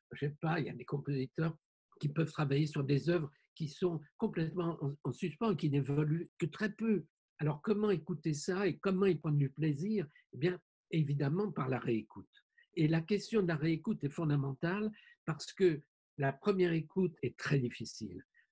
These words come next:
On peut l'apprécier en concert parce qu'on est habitué à,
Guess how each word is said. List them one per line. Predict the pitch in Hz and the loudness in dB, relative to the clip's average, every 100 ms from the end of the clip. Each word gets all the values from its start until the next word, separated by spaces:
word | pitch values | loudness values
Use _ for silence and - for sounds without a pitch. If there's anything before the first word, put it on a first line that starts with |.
| _ _ _ _ - | _ _ _ _ -2
On | 156 | -2
peut | - 196 | 0 0
l'apprécier | 196 185 - 185 175 - 180 190 | 2 0 0 -2 -2 -4 0 2
en | 170 | 0
concert | 156 170 147 - 180 170 | -2 -4 -4 -4 -4 -4
parce | 160 - | -8 -6
qu'on | 160 | -2
est | 147 | -2
habitué | 147 147 143 160 165 | -2 -2 -4 -2 0
à, | 165 | 0